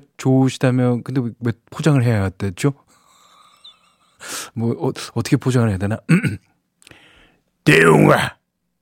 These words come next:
생일 축하한다!" 이렇게 포장하면 되나? <laughs> 대홍 씨, 생일 축하합니다. 예. 자, 이구팔 하나님은, 음, "현디, 저는 지금 소나무 숲속에 있어요." 어?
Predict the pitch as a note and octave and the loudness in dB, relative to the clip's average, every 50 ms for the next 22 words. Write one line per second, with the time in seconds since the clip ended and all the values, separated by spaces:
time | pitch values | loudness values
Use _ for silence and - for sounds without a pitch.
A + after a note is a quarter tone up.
0 | _ _ - - - C4+ D4 C#4+ C4+ B3+ F#3+ - B3+ A3+ C4+ C#4 C4 C4 C4 C4 | _ _ -2 2 4 6 6 6 6 6 6 4 6 6 6 6 6 6 4 2
1 | A#3 D#3 - _ _ _ _ _ _ _ _ _ _ _ _ _ _ _ _ _ | 2 2 -2 _ _ _ _ _ _ _ _ _ _ _ _ _ _ _ _ _
2 | _ _ _ _ _ _ - B2 B2 C3 C3+ A#2+ A2+ A2 - B2 A#2 G#2+ G#2 F#2+ | _ _ _ _ _ _ -10 -6 -4 -2 -2 -2 -4 -8 -10 -8 -6 -6 -6 -6
3 | F2+ F#2+ A#2+ - _ _ _ _ _ _ _ _ _ _ _ _ _ _ _ _ | -6 -8 -8 -10 _ _ _ _ _ _ _ _ _ _ _ _ _ _ _ _
4 | _ _ _ _ _ _ _ - - _ _ - - _ - - - _ _ _ | _ _ _ _ _ _ _ -20 -20 _ _ -20 -20 _ -20 -20 -20 _ _ _
5 | - - - - - - - - B2+ B2+ B2+ A#2 - - D3 C#3 C3+ - _ - | -14 -12 -12 -10 -10 -2 2 4 4 4 4 2 2 2 2 2 2 -2 _ -2
6 | - D3 C#3+ C#3+ C3+ - - - C#3+ C#3 B2+ B2+ A#2+ C3 C3+ D3+ D3 _ - A2+ | 2 2 4 4 2 0 0 2 2 2 2 2 0 0 0 0 -4 _ -6 -6
7 | A2 A2 A2+ A2+ A2+ - - - - - - - - - - - - - C#3+ C#3 | -4 -4 -6 -8 -10 -14 -18 -20 -20 -18 -18 -18 -16 -18 -18 -6 0 4 4 6
8 | C#3 D3+ F3 E3 F3 F3 F3 - F#3 F3 E3+ E3 D#3+ E3 D#3 D#3 D#3+ E3+ F3+ F3+ | 6 6 6 6 6 4 6 6 4 6 6 6 6 4 4 4 4 4 6 6
9 | E3+ D#3 B2+ - - B2+ C3 C3 C3 C3 B2+ C3 B2+ B2+ B2+ B2+ B2+ B2+ B2 A#2+ | 6 4 2 0 0 2 4 4 4 4 4 4 4 4 4 4 4 2 2 0
10 | A#2+ - - - - - - C3+ D3+ D#3 D#3+ D3+ E3 E3 D#3 B2 F#2+ - _ - | -2 -4 -8 -12 -14 -6 0 4 4 4 6 6 6 6 6 4 0 -4 _ -20
11 | - - _ _ - - D3 D#3+ D#3+ D#3+ C#3+ - D3 D3 D#3+ E3 D#3+ - - G3+ | -20 -20 _ _ 0 2 4 4 4 2 0 -2 -2 0 0 0 0 0 2 2
12 | G#3 G3+ G3 F#3+ F#3 F#3 F3+ E3+ D#3+ D3+ - - - - E3 D#3 D3+ C#3 B2 - | 4 4 4 4 2 0 0 0 -2 -2 -6 -6 -4 -2 0 2 2 0 0 -2
13 | - - - B2+ A2+ G#2+ G#2 G#2 A2 A#2+ A#2+ A#2 - - G#2 A2 B2+ | -6 -8 -4 -4 -2 0 0 0 0 0 -2 -2 -4 -4 -2 -2 -2